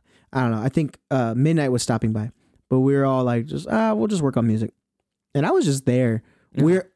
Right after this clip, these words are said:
Speaker 1: oh, I think we were going over, um, our sets. That's
Speaker 2: Okay.
Speaker 1: what we were doing.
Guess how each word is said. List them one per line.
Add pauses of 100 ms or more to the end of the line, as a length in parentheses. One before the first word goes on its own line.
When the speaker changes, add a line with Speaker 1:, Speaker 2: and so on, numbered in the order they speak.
Speaker 1:
oh,
I
think
we
were
going
over,
um, (240)
our
sets.
That's
Speaker 2:
Okay.
Speaker 1:
what
we
were
doing.